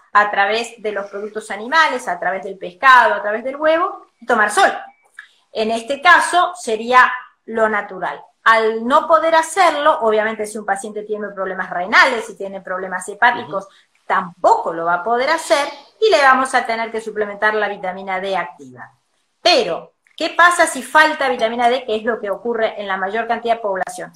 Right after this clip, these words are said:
Speaker 1: Se dispara la inmunidad, se activa todavía más. Entonces, imagínate la niña joven que te dije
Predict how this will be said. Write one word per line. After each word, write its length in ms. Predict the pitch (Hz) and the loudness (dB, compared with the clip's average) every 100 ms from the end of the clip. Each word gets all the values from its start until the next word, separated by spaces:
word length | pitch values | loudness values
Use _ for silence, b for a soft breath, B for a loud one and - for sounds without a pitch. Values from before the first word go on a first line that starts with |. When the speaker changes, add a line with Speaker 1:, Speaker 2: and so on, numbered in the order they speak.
| _ | _
Speaker 1:
Se 260 | - - 254 | -14 0 0
dispara 520 | 226 - - 359 285 | 0 -2 4 4 4
la 140 | 202 190 | 0 -4
inmunidad, 440 | 185 180 175 165 | -10 -12 -8 -6
se 160 | - 202 | -6 -10
activa 520 | - - 359 254 - | -12 -6 0 0 0
todavía 480 | 180 170 170 170 156 | -2 -4 -6 -8 -8
más. 320 | 147 147 - _ _ _ | -10 -12 -20 _ _ _
Entonces, 280 | - 220 226 | -6 -4 -2
imagínate 560 | 226 226 320 339 330 | -2 -2 0 2 2
la 140 | 311 285 | 2 0
niña 340 | 311 302 294 - | -2 -2 -2 4
joven 320 | 311 320 311 | 4 4 2
que 140 | 285 | 2
te 160 | 247 247 | 4 2
dije 340 | 262 302 - | 2 0 6